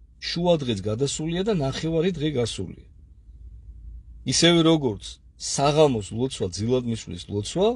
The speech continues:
აღარ უნდა წაიკითხო, მაგალითად, დილის შვიდ საათზე, ხო, როცა უკვე გათენებულია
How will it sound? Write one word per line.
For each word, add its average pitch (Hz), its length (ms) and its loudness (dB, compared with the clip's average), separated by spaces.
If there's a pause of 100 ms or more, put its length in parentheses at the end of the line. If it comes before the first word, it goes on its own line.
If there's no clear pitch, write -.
(640)
აღარ 113 280 4
უნდა 127 200 2
წაიკითხო, 120 500 0
მაგალითად, 127 600 2 (540)
დილის 147 380 2
შვიდ 120 220 -2
საათზე, 92 460 0
ხო, 151 140 -2
როცა 127 220 -2
უკვე 127 220 4
გათენებულია 95 840 0